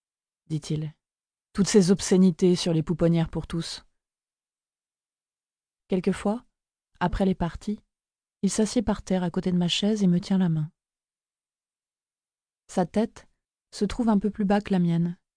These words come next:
si bien que lorsqu'il me regarde, cela lui donne l'air juvénile. Cela doit l'amuser,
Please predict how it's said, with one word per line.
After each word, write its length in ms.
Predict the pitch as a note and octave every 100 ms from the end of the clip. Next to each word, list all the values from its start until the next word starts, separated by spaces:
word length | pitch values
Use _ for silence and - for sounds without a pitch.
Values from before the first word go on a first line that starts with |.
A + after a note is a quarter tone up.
| _ _ _ _ _ _ _
si 160 | - F#3
bien 180 | F3+ G3
que 140 | F3+
lorsqu'il 380 | F3 F3+ - F3+
me 100 | E3+
regarde, 500 | D#3+ D#3+ F#3 G#3+ A3 _ _ _ _ _
cela 240 | - F#3 F#3+
lui 120 | G3
donne 200 | G#3 G#3
l'air 180 | F#3+ F#3
juvénile. 640 | F#3+ G3+ G3 F#3+ F#3+ F3+ - _ _ _ _ _ _ _ -
Cela 260 | - F3+
doit 160 | F3 F3
l'amuser, 560 | F3 F3 E3+ F3 F3